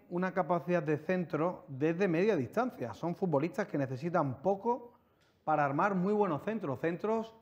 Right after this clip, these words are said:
buscando a un delantero centro que seguramente hoy, dada la manera de jugar del Getafe de Michel, que veremos en profundidad posteriormente, ya sea con tres centrales o con dos centrales,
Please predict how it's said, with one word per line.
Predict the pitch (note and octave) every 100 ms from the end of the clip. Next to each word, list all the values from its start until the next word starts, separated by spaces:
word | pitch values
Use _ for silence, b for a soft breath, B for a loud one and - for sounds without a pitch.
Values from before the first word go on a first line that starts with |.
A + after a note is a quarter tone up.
| _ -
buscando | D3+ - F3 F#3 G#3+ G#3+ -
a | D3+
un | D#3+ F3+
delantero | F#3 E3+ D#3+ D#3
centro | C#3 G3 G3+
que | D#3+
seguramente | E3 G3 F#3+ E3+ D3 C#3+
hoy, | E3 B3 B B B B
dada | - D3+ D#3 D#3+
la | D#3
manera | D3+ F3
de | D#3
jugar | - D3+ D3+ C#3+
del | C#3 C#3 C3+
Getafe | - C3+ C#3+ - C3+
de | B2+
Michel, | F3 - C#3
que | C3+ B2+
veremos | C3 C#3 C3+
en |
profundidad | B2 B2 C3+ B2+ C3+ C3
posteriormente, | B2+ C#3+ C3 B2+ D3 D#3+ G3 B B B B B
ya | C#3 D#3
sea | D3+ D#3+
con | D3 C#3
tres | D3
centrales | C#3+ C3+ D#3+ A3 F#3+
o | D#3+
con | C#3 C3
dos | C3
centrales, | C#3 C#3+ D#3 G3+